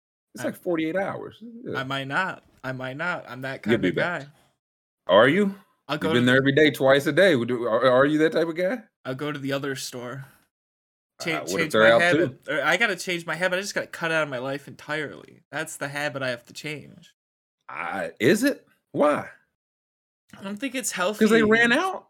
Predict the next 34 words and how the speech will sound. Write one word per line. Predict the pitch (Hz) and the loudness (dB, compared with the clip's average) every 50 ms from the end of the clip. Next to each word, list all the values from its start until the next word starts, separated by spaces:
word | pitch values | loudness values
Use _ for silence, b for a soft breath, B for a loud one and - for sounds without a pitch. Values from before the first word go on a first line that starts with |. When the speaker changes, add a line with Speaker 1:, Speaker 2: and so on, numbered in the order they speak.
| _ _ _ _ _ _ _ _ | _ _ _ _ _ _ _ _
Speaker 2:
No, | 160 170 196 220 220 190 | 0 0 2 2 2 0
I, | 156 135 147 151 156 | 0 0 0 -2 -2
I | |
don't | 170 202 220 220 | -2 -2 -4 -4
think | 214 240 226 | -6 -6 -6
it's | 233 208 202 - | -4 -6 -6 -4
healthy | - 170 160 175 190 190 - 214 185 | -2 -2 -2 -2 -2 -6 -8 -8 -6
to | 151 143 | -6 -4
walk | 135 127 127 131 139 147 139 | -4 -4 -4 -4 -4 -6 -6
to | - - | -10 -12
the | 143 143 | -10 -10
store | 139 139 - - - 143 143 151 | -10 -10 -8 -8 -8 -6 -4 -4
every | 156 156 147 147 143 135 | -4 -6 -6 -8 -10 -10
day | 131 135 127 131 131 | -8 -8 -6 -6 -8
and | 131 127 131 127 131 | -8 -10 -14 -14 -10
buy | - 131 127 131 131 131 131 131 127 127 120 120 | -8 -6 -6 -4 -4 -4 -4 -4 -4 -6 -8 -8
junk | - - 143 143 160 165 | -8 -10 -8 -8 -10 -12
food | - - - 143 104 65 64 - - 160 - - | -16 -14 -14 -12 -12 -12 -16 -18 -20 -20 -8 -4
every | 151 143 139 135 135 131 | -4 -4 -4 -4 -8 -10
day. | 117 127 110 87 80 69 - - 165 - - _ | -10 -10 -12 -12 -14 -14 -16 -18 -20 -20 -20 _
I | - 143 | -12 -2
don't | 147 | 2
Speaker 1:
The | 151 175 | 4 4
Speaker 2:
think | 190 202 220 | 6 8 8
Speaker 1:
walk | 262 339 311 214 | 6 6 6 2
is | 233 220 185 | 0 0 2
the | 208 208 214 | 2 2 4
healthy | 240 277 330 320 - 285 | 2 2 0 0 -2 -2
part, | - - 233 196 139 117 - | -2 0 0 2 2 2 2
and | - 220 233 | 2 4 4
you | 214 220 | 4 4
walk | 202 196 233 233 226 208 185 | 4 4 4 4 4 2 2
back, | 180 220 277 330 311 - - | 0 2 2 2 2 0 0
right? | - 165 185 254 320 - - - | 0 0 2 2 0 -2 -6 -12